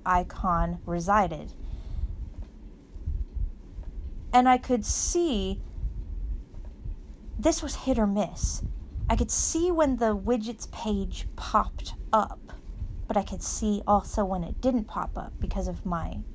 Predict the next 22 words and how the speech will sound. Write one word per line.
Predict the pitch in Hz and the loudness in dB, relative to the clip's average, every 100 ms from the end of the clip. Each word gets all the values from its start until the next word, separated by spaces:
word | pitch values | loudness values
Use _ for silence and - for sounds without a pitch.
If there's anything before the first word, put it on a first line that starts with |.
| - - - - - - - - | -14 -16 -16 -14 -10 -10 -10 -6
contrast | - 220 214 - - - | 2 2 2 -4 -6 -8
acuity. | - - - - - 214 - - - - - - - - - - - - - - - - - - | -8 -4 -4 -4 -8 -10 -6 -6 -4 -6 -6 -8 -8 -8 -8 -10 -10 -12 -8 -8 -8 -12 -2 4
And | 247 | 6
as | 226 | 6
soon | 302 320 | 4 4
as | 269 | 2
it | - | 2
popped | - 233 220 - | 8 10 10 8
up, | 302 247 214 - - - | 12 12 10 4 -6 -2
once | 240 269 269 | 4 6 8
I | 262 226 | 6 6
knew | 220 254 349 277 208 226 214 - - - - - - - - - - - - - 233 | 6 6 6 6 6 2 0 -8 -10 -8 -8 -8 -8 -10 -10 -8 -4 -4 -6 -6 2
that | 240 226 | 4 6
there | 240 | 6
was | 226 220 | 6 4
something | 226 208 196 | 2 2 4
there, | 240 349 277 - | 8 8 8 6
I | 208 196 - | 4 4 0
turned | - 226 214 214 - | 0 4 4 4 0
TalkBack | - 208 - - 214 226 - - | -2 -2 0 -2 -2 -2 -6 -6
back | 214 202 220 - | 0 0 2 2
on, | 240 226 233 294 | 6 6 6 2